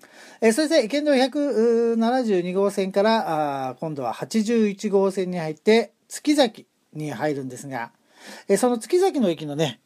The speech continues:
えー、手前に、こちらもまた、えー、Twitterの方でね、お知り合いになった方から、「手掘りのトンネルがあるから見てね」というふうに、えー、メッセージをいただきまして、手掘りのトンネルということでね、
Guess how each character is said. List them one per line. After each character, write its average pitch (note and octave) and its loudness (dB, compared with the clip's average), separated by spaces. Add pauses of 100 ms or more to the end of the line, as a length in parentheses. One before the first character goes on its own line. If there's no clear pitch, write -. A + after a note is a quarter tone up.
え D3 -2
ー、 C3 -8
手 F3 2
前 G3 4
に、 E3+ -8 (400)
こ D4 2
ち E4 4
ら E4+ 6
も D4+ 2
ま B3+ 0
た、 A3 2 (640)
え E3 0
ー、 - -2
Twitter G3+ 0
の E3+ -6
方 D3+ -6
で B2 -8
ね、 D#3+ -6
お C3+ -16
知 - -8
り C#3+ -4
合 C3 -6
い B2+ -8
に C3 -8
な B2 -10
っ - -20
た - -18
方 - -20
か - -20
ら、 - -20 (340)
「手 D3+ -10
掘 A3 4
り D4 2
の A#3+ 2
ト G#3+ 0
ン G#3+ 6
ネ G#3+ 6
ル G3 4
が F3+ 0
あ D#3+ -4
る E3 -2
か C3 -6
ら A#2 -6 (240)
見 D#3 0
て A#3+ 6
ね」 G#3+ 0 (140)
と G3+ 2
い E3 4
う - -4
ふ C#3+ -12
う - -8
に、 B2+ -10 (180)
え C#3 -16
ー、 B2 -16 (640)
メ D#3+ -2
ッ - 0
セ D#3+ -2
ー - -8
ジ B2 -8
を A#2 -8
い C3+ -16
た C#3 -12
だ B2+ -10
き A2+ -16
ま A#2 -14
し - -18
て、 - -20 (840)
手 D3 -6
掘 F#3+ 4
り C4 0
の B3 0
ト G#3 -2
ン G3+ 2
ネ G3+ 0
ル B3 0 (140)
と - -6
い D3 -2
う C3 -6
こ C3 -6
と B2 -8
で A#2+ -10
ね、 D3 -8